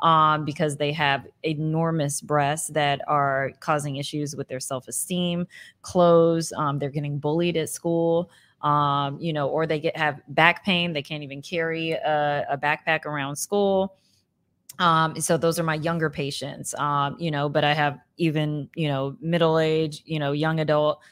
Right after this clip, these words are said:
patients who have the same symptoms. They get shoulder groovings from their bras. Um, they can't go into a regular store and find a bra.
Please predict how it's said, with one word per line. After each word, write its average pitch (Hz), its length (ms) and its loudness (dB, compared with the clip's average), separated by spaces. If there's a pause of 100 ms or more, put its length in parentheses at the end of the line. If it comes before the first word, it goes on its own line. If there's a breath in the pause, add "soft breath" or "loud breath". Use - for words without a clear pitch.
(200 soft breath)
patients 156 560 -2
who 160 220 0
have 160 180 2
the 151 80 -6
same 165 240 -4
symptoms. 143 480 -6
They 147 100 -2
get 139 160 -6
shoulder 165 460 -2
groovings 165 420 -2
from 156 200 -4
their 147 140 2
bras. 196 680 6
Um, 147 560 -2
they 143 400 -2
can't 156 240 -4
go 160 140 0
into 160 200 -2
a 151 60 2
regular 151 720 0
store 160 600 2
and 147 340 -2
find 156 280 0
a 175 40 2
bra. 196 340 4